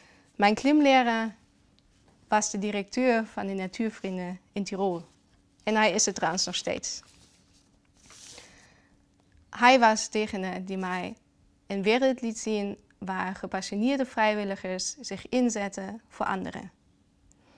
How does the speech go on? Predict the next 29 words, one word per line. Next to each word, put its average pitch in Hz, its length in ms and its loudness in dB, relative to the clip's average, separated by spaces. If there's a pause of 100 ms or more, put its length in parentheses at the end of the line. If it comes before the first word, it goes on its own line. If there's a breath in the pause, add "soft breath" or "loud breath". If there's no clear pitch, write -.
(600 soft breath)
Uiteindelijk 254 520 4
ben 226 120 2
ik 214 120 -2
zelf 226 280 2
kliminstructeur 190 640 -6
geworden. 170 500 -10 (200)
Heb 196 180 -8
ik 185 100 -8
een 185 100 -6
eigen 202 340 -2
jeugdgroep 220 680 -4 (320 soft breath)
begeleid. 180 600 -2 (1080 soft breath)
En 214 380 2
heb 220 200 0
ik 208 100 0
de 214 100 0
lokale 240 400 6
natuurvrienden 214 840 -2
vooral 202 360 2
op 196 160 -4
het 190 120 -10
vlak 180 300 -2
van 180 420 -6
jeugd 208 600 0 (460)
en, 185 260 -6
eh, 180 180 -6
natuureducatie 185 1200 -4
helpen 196 300 -8
groeien. 190 380 -6